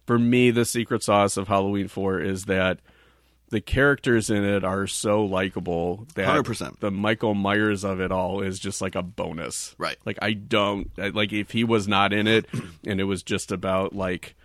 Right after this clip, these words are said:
Speaker 1: Sasha Jensen cheating on
Speaker 2: Yeah.
Speaker 1: Ellie Cornell and it was sort of like this Halloween set romantic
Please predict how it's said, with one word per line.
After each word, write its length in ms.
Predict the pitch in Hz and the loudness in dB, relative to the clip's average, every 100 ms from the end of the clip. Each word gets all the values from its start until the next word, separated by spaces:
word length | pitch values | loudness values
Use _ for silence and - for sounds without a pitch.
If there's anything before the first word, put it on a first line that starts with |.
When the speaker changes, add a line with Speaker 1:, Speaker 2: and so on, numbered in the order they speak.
| _ | _
Speaker 1:
Sasha 460 | - - 98 - 98 | -6 0 0 2 -2
Jensen 580 | 95 98 98 - 95 92 | -2 -2 -2 -2 -2 -2
cheating 540 | - 110 101 104 104 | -2 0 2 2 4
on 160 | 101 120 | 4 6
Speaker 2:
Yeah. 140 | 214 - | 6 4
Speaker 1:
Ellie 240 | 101 104 98 | 0 0 -2
Cornell 600 | - 101 95 95 92 101 | -2 0 2 2 4 2
and 120 | 95 | 0
it 40 | |
was 200 | 95 95 | -2 -4
sort 260 | - 98 98 | -4 -2 -2
of 140 | 95 | -2
like 240 | 98 95 - | -4 -4 -2
this 320 | 95 - - - - _ - | -2 -2 -8 -18 -20 _ -4
Halloween 640 | 110 104 104 98 101 104 | 2 2 2 0 -2 -2
set 360 | 98 - 104 - | -2 2 2 2
romantic 800 | 98 98 95 95 98 107 101 | 0 -2 -2 -2 -2 -4 -4